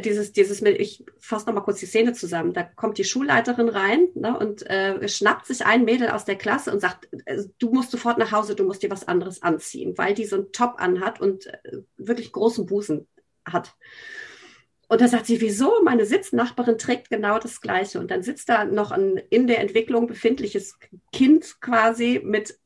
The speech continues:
noch überhaupt keiner Oberweite. Und die durfte das Top anbehalten. Ähm, genau, und da, also es gab aber viele Szenen, wo man, also wo ich im Nachhinein dachte, „Ja, das, da muss man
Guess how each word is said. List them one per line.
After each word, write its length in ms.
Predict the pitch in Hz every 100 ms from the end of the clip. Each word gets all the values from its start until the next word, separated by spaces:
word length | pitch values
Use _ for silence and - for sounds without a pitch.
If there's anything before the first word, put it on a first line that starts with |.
| -
noch 240 | 208 240 -
überhaupt 480 | 254 233 240 240 -
keiner 360 | 202 185 -
Oberweite. 580 | 165 170 170 180 180 -
Und 160 | 196 220
die 140 | 247
durfte 340 | 226 240 -
das 200 | 214 202
Top 200 | - 214 -
anbehalten. 640 | 180 185 185 175 - 180 - - - - - - -
Ähm, 460 | 196 190 190 190 - _ _ _ _ _ _ - -
genau, 340 | - 196 175 175
und 120 | 190
da, 140 | 202 202
also 280 | 196 196
es 220 | 202 - -
gab 160 | 208
aber 180 | 208 208
viele 280 | - 302 330
Szenen, 420 | - 202 202 190
wo 80 | 185
man, 340 | 175 185 185 - _ _ _ -
also 240 | 185 190
wo 100 | 202
ich 260 | 220 - -
im 120 | 196
Nachhinein 420 | 180 254 226 190
dachte, 220 | 185 185
„Ja, 260 | 185 196 208
das, 260 | - - - - _
da 100 | 180
muss 220 | 185 196 -
man 320 | 196 185